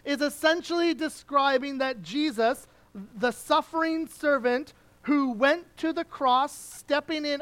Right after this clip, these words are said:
our place to take the punishment for our sin against God, that, that Jesus, the Son of God in the flesh, that he is better than anything else.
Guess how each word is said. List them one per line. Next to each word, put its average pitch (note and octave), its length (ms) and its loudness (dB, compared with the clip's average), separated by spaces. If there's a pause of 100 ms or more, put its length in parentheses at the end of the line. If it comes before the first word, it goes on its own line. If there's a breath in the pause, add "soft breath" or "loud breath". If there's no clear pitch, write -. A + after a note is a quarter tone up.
our D4+ 380 4
place B3 580 0 (280 soft breath)
to C#4 100 -4
take C#4+ 240 4 (100)
the B3 140 -2
punishment D4 600 -2
for B3+ 300 -2
our D#4+ 400 2
sin C#4+ 500 -4
against B3 480 -4
God, G#3 420 2 (340 soft breath)
that, B3 220 -2
that B3 180 -4
Jesus, C#4 580 0 (240 soft breath)
the A#3+ 160 2
Son D#4 540 2
of C#4 180 4
God C#4+ 400 2
in D4 300 -4
the E4 80 2
flesh, A#3+ 580 -2 (720)
that B3 120 -2
he C4+ 240 -4
is A3 340 0 (360)
better E3+ 480 -4 (580)
than F3+ 240 -6 (200)
anything G3 440 -8
else. - 400 -20